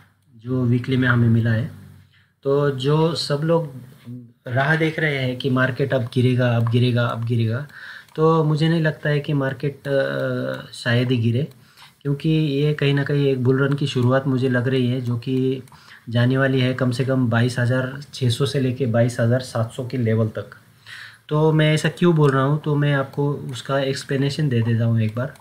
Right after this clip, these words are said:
<clears throat> कि मैं ऐसा क्यों, अ, क्या देख रहा हूँ मैं ऐसे chart पे, क्योंकि ये वाला मुझे जो है chart ने ही, अ, दिखाया है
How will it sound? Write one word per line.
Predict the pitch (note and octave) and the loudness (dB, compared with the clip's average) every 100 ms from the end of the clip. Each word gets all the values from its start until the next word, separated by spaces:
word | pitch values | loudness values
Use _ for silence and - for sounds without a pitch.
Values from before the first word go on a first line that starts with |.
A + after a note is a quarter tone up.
| - | -20
<clears throat> | - C#3+ - - - | -18 -18 -18 -18 -6
कि | C3+ A2+ A2+ - | -4 -4 -6 -4
मैं | B2+ C3+ C3 | -2 0 0
ऐसा | C3 | -2
क्यों, | C#3+ E3 G3 - - - - - | -2 0 0 -4 -16 -18 -20 -8
अ, | B2+ | -8
क्या | A#2 E3 | 0 2
देख | D#3 D3+ | 4 2
रहा | C#3+ | 2
हूँ | C3 | 2
मैं | B2 A#2+ | 2 2
ऐसे | A#2 B2+ | 0 -2
chart | A#2 A2+ A2+ | 0 0 0
पे, | D#3+ A3 - | -4 -6 -6
क्योंकि | C#3 D3 | -4 0
ये | C#3+ | 0
वाला | C#3+ C#3 | 2 0
मुझे | C#3 C3+ C3+ | 0 0 -2
जो | B2+ C3 | 0 0
है | C3 F3 - - _ | -2 -4 -12 -20 _
chart | B2 B2 A#2+ | -2 0 2
ने | C#3 | 0
ही, | C3+ C#3+ C#3 C#3 | 2 0 0 -2
अ, | C#3 C3 B2 A#2+ | -6 -2 -2 0
दिखाया | A2+ A#2+ C3 C3 | 0 0 0 2
है | A#2+ C3 | 2 0